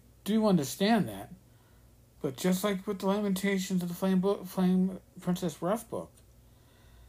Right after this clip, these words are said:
you held on to the bad news for that one for way too long. And now here's the other thing, folks.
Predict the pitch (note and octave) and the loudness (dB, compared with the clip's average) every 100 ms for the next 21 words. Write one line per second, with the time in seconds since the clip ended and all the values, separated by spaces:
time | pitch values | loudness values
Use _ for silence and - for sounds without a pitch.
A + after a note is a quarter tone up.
0 | - - D3+ E3 E3+ F#3 G3 F3+ D#3+ F#3 | -20 -8 -2 0 2 2 2 0 0 2
1 | F#3 F3+ F#3+ E3+ E3 G3 F3+ C#3 D3 E3+ | 4 4 2 0 -2 -2 -2 -6 -2 0
2 | E3+ E3 F3 D3 D3+ E3 E3 A3 G#3 A3+ | 0 0 0 0 0 2 4 6 6 6
3 | - D#3+ C3+ A#2 A#2 - | 4 -2 -4 -8 -10 -14